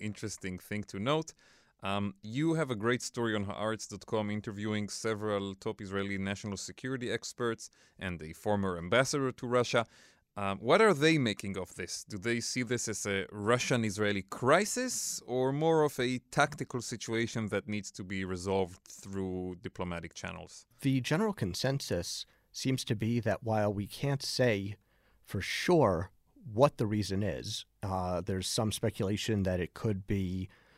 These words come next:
Speaker 2: related to, uh, Putin's recent, uh, visit to Tehran. There's speculation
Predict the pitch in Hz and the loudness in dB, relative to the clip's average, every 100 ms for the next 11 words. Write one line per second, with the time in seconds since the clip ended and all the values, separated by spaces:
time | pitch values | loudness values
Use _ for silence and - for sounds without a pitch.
0 | _ - 95 98 95 95 85 - 101 90 | _ -2 0 2 2 0 0 -2 0 2
1 | 92 87 - 113 104 95 90 92 - 101 | 2 0 2 0 0 0 0 -2 -2 -2
2 | - 101 92 92 - 87 85 104 98 95 | 0 0 0 -2 -2 -2 0 -2 -2 -2
3 | - 92 - 85 117 139 131 131 123 - | -2 -4 -2 2 6 6 6 2 -2 -6
4 | - - - - 95 85 85 - - _ | -20 -20 -18 -4 -2 -2 -2 -6 -10 _
5 | _ _ - - 160 - 117 120 - 104 | _ _ -10 0 0 2 0 0 0 2
6 | 90 | 2